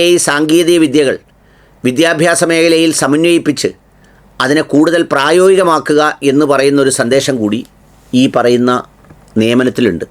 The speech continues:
ഡോക്ടർ മുനീറ അത്തരത്തിൽ ഒരു കരുത്തിൻ്റെ പര്യായമായിരുന്നു.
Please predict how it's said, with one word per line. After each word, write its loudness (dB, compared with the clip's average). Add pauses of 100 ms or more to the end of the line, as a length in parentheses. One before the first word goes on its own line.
(420)
ഡോക്ടർ 0
മുനീറ 2 (640)
അത്തരത്തിൽ -2 (480)
ഒരു 2
കരുത്തിൻ്റെ -2
പര്യായമായിരുന്നു. -2